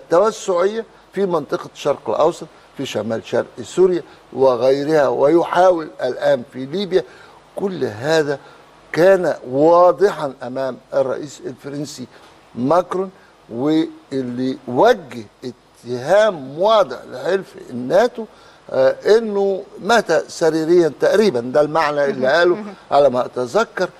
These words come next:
Speaker 1: لأنه تسمح لتركيا بهذه الأمور.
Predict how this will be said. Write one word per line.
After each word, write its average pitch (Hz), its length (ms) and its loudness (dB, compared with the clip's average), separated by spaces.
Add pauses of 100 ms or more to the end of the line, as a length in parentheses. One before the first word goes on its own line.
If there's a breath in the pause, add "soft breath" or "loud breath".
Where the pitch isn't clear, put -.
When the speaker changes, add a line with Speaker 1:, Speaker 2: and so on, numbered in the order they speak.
(460 loud breath)
Speaker 1:
لأنه 170 840 2 (220)
تسمح 165 600 -2
لتركيا 156 880 2
بهذه 131 640 0
الأمور. 226 640 2